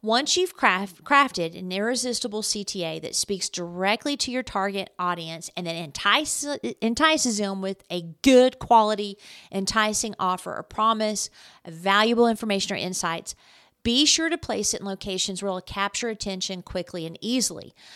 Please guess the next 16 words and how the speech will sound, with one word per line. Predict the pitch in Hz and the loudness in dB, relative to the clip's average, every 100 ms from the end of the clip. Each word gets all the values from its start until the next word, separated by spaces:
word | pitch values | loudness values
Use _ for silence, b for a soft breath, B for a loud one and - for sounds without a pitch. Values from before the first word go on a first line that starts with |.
| B B | B B
So | - 214 | -2 2
what | 190 | 4
I | 202 | 6
always | 277 320 320 254 | 4 4 0 2
recommend | 240 233 202 190 185 | 0 0 -2 -2 -2
is | 180 | -4
above | 185 175 165 160 | -4 -2 -2 -2
the | 165 | -8
fold. | - 269 185 - - _ B B | 2 6 4 2 -10 _ B B
And | 196 196 | -4 0
so | 220 | 0
for | 196 - | 0 0
old | - 311 370 | 4 4 4
folks | 233 196 196 | 2 2 2
like | 196 165 | 0 0
me, | 185 262 294 170 | 0 2 2 0